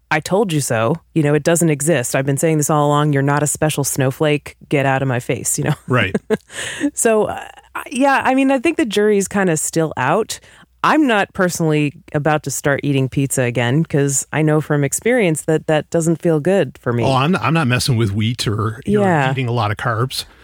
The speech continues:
Speaker 2: I know how I feel right now, and it's way better than I did years ago.
Speaker 1: Right. So, I mean, of course, people are different. You know, there's no, like, one ideal human diet, and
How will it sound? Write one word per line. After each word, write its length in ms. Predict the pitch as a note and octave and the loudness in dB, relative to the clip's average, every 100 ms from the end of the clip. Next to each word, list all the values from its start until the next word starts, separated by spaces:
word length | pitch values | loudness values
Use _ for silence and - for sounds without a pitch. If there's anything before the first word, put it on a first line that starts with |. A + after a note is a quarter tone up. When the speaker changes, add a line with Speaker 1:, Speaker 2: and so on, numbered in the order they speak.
| - | -12
Speaker 2:
I 160 | - B2 | -2 0
know 160 | D3 C#3 | 2 0
how 160 | C#3 | 0
I 140 | C3+ E3+ | 0 0
feel 260 | - D3 | 0 2
right 180 | C#3+ C3+ | 2 4
now, 340 | C3+ D#3+ C3 | 4 2 2
and 120 | A#2+ A2+ | 2 0
it's 140 | - | 2
way 160 | C3+ C3+ | 2 4
better 260 | C#3 C3+ | 2 2
than 140 | C3 C3 | 2 2
I 100 | B2+ | 2
did 320 | C3+ A#2+ A2 _ - | 0 0 -6 _ -4
years 240 | C3+ C#3 | 0 0
ago. 380 | B2+ A2+ E3 C3+ - _ - | 0 -2 -2 -4 -8 _ 0
Speaker 1:
Right. 420 | F#3 D#3+ C3+ - | 2 2 0 -2
So, 400 | - G3+ F#3+ F#3 - - | 0 2 2 0 -8 -8
I 80 | - | -2
mean, 240 | A#3+ C4+ - - - | 2 2 0 -10 -4
of 140 | B3 - | -4 0
course, 240 | E4 D#4 | 0 0
people 280 | - C4 C4+ | 0 0 2
are 80 | G3 | 0
different. 520 | C#3 C#3+ - F3 - | 0 -2 2 -2 0
You 60 | E3+ | 0
know, 120 | E3+ | 2
there's 240 | E3 F#3 F#3 | 2 2 2
no, 180 | G3 | 2
like, 260 | F#3+ F#3 E3+ | 2 0 0
one 280 | D#3 E3 E3+ | 0 2 2
ideal 500 | D#3 D#3 C3+ D3 D3+ | 2 0 0 0 2
human 360 | C#3+ D#3 D3+ D3 | 0 0 2 2
diet, 380 | C3 C3+ D3+ - | 0 2 0 0
and 240 | D3+ D3 | 0 0